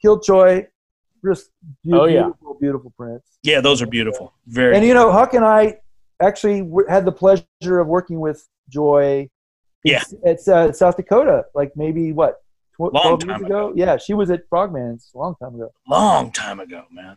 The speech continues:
Speaker 1: But yeah, tattoo
Speaker 3: Right.
Speaker 1: art. Tattoo art's been really, you know, and Instagram, looking at a lot of stuff on Instagram. I mean, you know, I don't
Speaker 2: Yeah,
Speaker 1: even know some of the artists' names. I just, just like, and it's just great.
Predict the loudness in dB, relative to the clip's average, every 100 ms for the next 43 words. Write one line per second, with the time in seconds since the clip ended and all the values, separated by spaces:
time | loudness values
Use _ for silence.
0 | -18 -16 -2 2 4 4 4 2 4 4
1 | 6 4 2 0 2 4 4 4 2 0
2 | 2 4 4 2 -4 0 4 4 2 -2
3 | -2 -4 -4 -4 -2 0 0 0 -4 -6
4 | -4 0 2 4 2 0 -2 -4 -2 -6
5 | -8 -12 -8 -4 -2 -2 -4 -14 _ _
6 | _ _ _ -6 -4 -2 -2 0 4 4
7 | 4 2 0 0 0 2 4 4 2 -4
8 | -6 -4 -6 -8 -12 _ -16 -16 _ -8
9 | -8 _ _ -12 -8 -8 -10 -16 _ -4
10 | -4